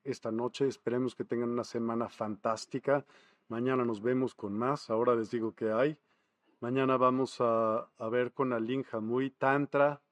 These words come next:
y Tao a las cinco de la tarde por Instagram. Quien quiera está cordialmente invitado, invitado. Y a las ocho de la noche con Arenia Quetzal vamos a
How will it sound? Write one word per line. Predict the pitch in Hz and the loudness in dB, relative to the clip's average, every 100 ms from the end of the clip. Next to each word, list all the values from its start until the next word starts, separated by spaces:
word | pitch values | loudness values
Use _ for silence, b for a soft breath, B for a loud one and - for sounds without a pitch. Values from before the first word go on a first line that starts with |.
| _ | _
y | 117 | -12
Tao | - 123 110 147 170 _ _ _ _ _ 110 | -4 0 4 2 0 _ _ _ _ _ -6
a | 117 | -4
las | 107 | -4
cinco | - 117 123 | -4 0 2
de | |
la | 113 | 2
tarde | - 120 120 | 2 2 2
por | 110 107 | 0 -2
Instagram. | 123 139 - 135 147 | 0 -2 0 0 0
Quien | - 104 | -2 -8
quiera | 90 117 110 107 98 _ _ _ - | -4 0 0 0 -2 _ _ _ -8
está | 131 - 120 107 | -6 -4 -4 -2
cordialmente | 110 107 117 113 113 113 | -2 0 0 0 0 -2
invitado, | 107 117 135 147 156 | 0 2 2 2 0
invitado. | 131 117 - 151 190 196 b b b | -4 -2 2 2 2 -2 b b b
Y | 123 | -2
a | |
las | 127 143 | 0 0
ocho | 156 - | -2 2
de | 147 | 4
la | 123 | 4
noche | 123 131 - | 2 -2 -4
con | - 120 117 | -4 -2 -2
Arenia | 110 120 127 135 | -2 0 0 0
Quetzal | - 107 - 104 113 147 | -2 -8 -6 -2 -2 0
vamos | 131 131 | -2 -2
a | - | -4